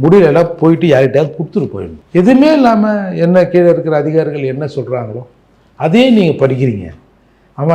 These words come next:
ஏன்பா அந்த கோ-, எல்லா கோடையும் அழிங்க, முதல்ல இருந்து கோடு போடுவோம்னா, ஆமா, ஆமா, அழிச்சிட்டு முதல்ல இருந்து கோடு போடுங்க, இதான் கரெக்டுன்றீங்க. அப்ப இது எப்படி சரியா இருக்கும் சார்? அதாவது, இது ஏழை மக்கள் வடிக்கிற கண்ணீர். நீங்க சாமி,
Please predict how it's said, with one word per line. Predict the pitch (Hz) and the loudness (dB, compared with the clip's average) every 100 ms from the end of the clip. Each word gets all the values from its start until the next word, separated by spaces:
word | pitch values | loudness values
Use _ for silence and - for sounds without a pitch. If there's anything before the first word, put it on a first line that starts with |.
| 165 | 2
ஏன்பா | 190 165 160 | 2 2 0
அந்த | 127 127 | -2 -2
கோ-, | 131 | 0
எல்லா | 139 170 | 2 2
கோடையும் | 170 175 160 | 2 0 2
அழிங்க, | 151 143 110 - - - | 0 -2 -6 -10 -18 -2
முதல்ல | 170 196 | 2 4
இருந்து | 190 180 | 2 2
கோடு | 170 151 | 0 0
போடுவோம்னா, | 143 147 202 285 - - - - | 0 2 2 2 -4 -12 -20 -2
ஆமா, | 226 | 2
ஆமா, | 233 202 190 | 4 4 2
அழிச்சிட்டு | 190 185 175 | 2 0 2
முதல்ல | 165 | 2
இருந்து | 160 156 | 0 -4
கோடு | 135 135 | -2 -2
போடுங்க, | 123 131 131 147 | -4 -6 -4 -4
இதான் | 139 | -2
கரெக்டுன்றீங்க. | 131 123 120 104 107 - _ _ _ _ _ _ | -4 -4 -12 -14 -16 -20 _ _ _ _ _ _
அப்ப | 214 247 | 0 2
இது | 233 | 4
எப்படி | 247 311 | 2 0
சரியா | - 185 175 | -2 0 0
இருக்கும் | 135 120 139 - _ _ _ _ _ _ _ _ _ _ _ _ _ _ | 0 -4 -14 -20 _ _ _ _ _ _ _ _ _ _ _ _ _ _
சார்? | _ 170 113 95 - _ _ _ _ _ - | _ 0 0 -6 -16 _ _ _ _ _ -14
அதாவது, | 110 139 170 151 160 175 135 | -4 0 2 2 2 2 -2
இது | 120 | 0
ஏழை | 151 208 196 | 0 2 0
மக்கள் | 160 135 123 | -2 -6 -8
வடிக்கிற | 120 123 127 104 - | -6 -6 -8 -8 -8
கண்ணீர். | 131 143 143 92 110 - _ _ _ _ _ | -6 -4 -4 -6 -12 -20 _ _ _ _ _
நீங்க | 117 104 104 98 - | -16 -10 -10 -12 -18
சாமி, | _ - 110 110 104 98 101 | _ -10 -6 -6 -6 -12 -14